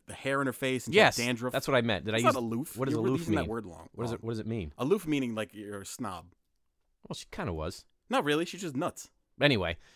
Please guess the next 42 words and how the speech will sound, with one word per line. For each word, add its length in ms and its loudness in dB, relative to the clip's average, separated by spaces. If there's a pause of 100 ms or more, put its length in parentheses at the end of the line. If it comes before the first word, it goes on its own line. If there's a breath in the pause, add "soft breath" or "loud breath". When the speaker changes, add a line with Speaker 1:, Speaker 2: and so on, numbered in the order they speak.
(140 soft breath)
Speaker 2:
so 140 8
War 240 12
Plan 280 6
Crimson. 380 2
Speaker 1:
How 60 4
do 40 -2
we 60 0
get 180 -4
to 100 -8 (200)
Breakfast 360 -6
Club? 220 -12
Speaker 2:
And 320 10
what, 260 12
what, 280 10
what 220 6
sidetracked 540 6
War 180 6
Plan 280 2
Crimson, 320 0
you 80 0
think? 340 -4 (400)
The, 80 -2
Speaker 1:
Hmm. 100 -4
Speaker 2:
but, 140 2 (100)
which 180 2
kept 300 2
us 240 4
from 400 0 (200)
having 260 2
a 40 0
war 200 2
with 140 2
England? 340 -2 (680)
Speaker 1:
I 140 4
would 120 2
say, 300 2
uh, 160 2
th-, 120 -10 (180)
uh, 320 -4 (340)
the 220 -8
introduction 640 -2
of, 640 -4